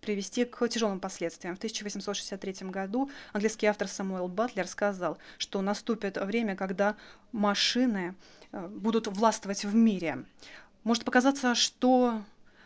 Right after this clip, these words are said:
м, это далёкое будущее, но мы должны задать,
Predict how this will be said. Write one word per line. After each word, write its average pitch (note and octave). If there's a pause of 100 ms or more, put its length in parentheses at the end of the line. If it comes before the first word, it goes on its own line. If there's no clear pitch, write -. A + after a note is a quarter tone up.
(200)
м, - (800)
это A3+
далёкое A3+
будущее, F3+
но A#3
мы A#3
должны A3
задать, G3